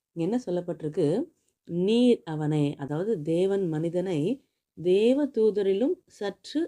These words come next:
சிறியவனாக ஆக்கிட்டார் அப்படின்ற மாதிரி இங்க இருக்கு. ஆனா இங்க இந்த இடத்துல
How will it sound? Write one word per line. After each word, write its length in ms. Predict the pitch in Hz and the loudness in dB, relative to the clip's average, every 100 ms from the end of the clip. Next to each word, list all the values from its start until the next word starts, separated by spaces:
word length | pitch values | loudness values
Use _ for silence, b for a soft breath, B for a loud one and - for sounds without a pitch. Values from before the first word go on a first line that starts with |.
| - | -6
சிறியவனாக 800 | - 202 202 196 190 180 170 170 277 220 - _ _ _ - | -8 -4 0 0 0 -2 -4 -4 -4 -4 -8 _ _ _ -14
ஆக்கிட்டார் 540 | 160 180 165 160 151 | -8 -6 -4 -4 -4
அப்படின்ற 440 | - 156 165 156 | -6 -6 -4 -4
மாதிரி 260 | 151 180 226 | -4 -4 -2
இங்க 160 | 170 151 | -2 -2
இருக்கு. 320 | 147 147 147 - _ _ _ _ _ _ - | -6 -6 -12 -14 _ _ _ _ _ _ -12
ஆனா 120 | 196 | -8
இங்க 240 | 208 202 214 180 180 262 - _ _ - | -4 -2 0 -2 -4 -8 -12 _ _ -8
இந்த 120 | 202 | -2
இடத்துல 260 | 196 254 | -2 -2